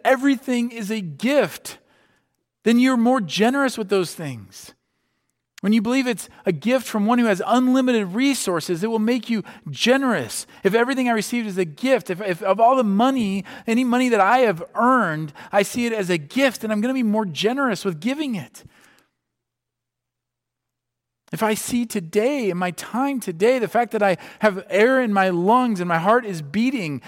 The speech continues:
and so therefore I've been given this gift of this day, then I'm gonna give it. I'm gonna be generous with my time. I'm gonna be generous with my energy. Let me use it for his glory.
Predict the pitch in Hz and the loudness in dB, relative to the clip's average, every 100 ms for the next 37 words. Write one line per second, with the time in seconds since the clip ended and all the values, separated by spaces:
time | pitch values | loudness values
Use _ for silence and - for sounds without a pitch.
0 | - - 180 214 175 220 262 220 185 185 | -12 -8 0 2 4 4 4 2 2 0
1 | 147 226 254 214 165 143 214 240 226 170 | 0 0 0 -2 -4 -4 -2 -2 -4 -4
2 | 196 175 151 233 247 202 196 233 156 120 | -2 -2 0 2 2 0 -2 -2 -4 -2
3 | 233 262 233 - - _ _ - 220 240 | 0 0 -4 -6 -18 _ _ -6 -2 -2
4 | 156 220 269 254 - 185 165 147 143 131 | 0 0 2 -2 -4 -10 -8 -10 -8 -10
5 | 113 98 101 - 214 226 160 220 262 262 | -10 -14 -20 -8 -4 -4 -2 -2 0 -2
6 | - 185 156 143 147 147 131 110 101 101 | -2 -6 -4 -6 -8 -8 -8 -8 -14 -20
7 | _ _ _ _ _ _ _ _ _ _ | _ _ _ _ _ _ _ _ _ _
8 | _ - 196 226 202 226 254 240 - 180 | _ -6 -2 0 0 -2 -2 -6 -8 -6
9 | 170 156 139 180 240 165 - _ | -6 -6 -4 -2 -2 -8 -12 _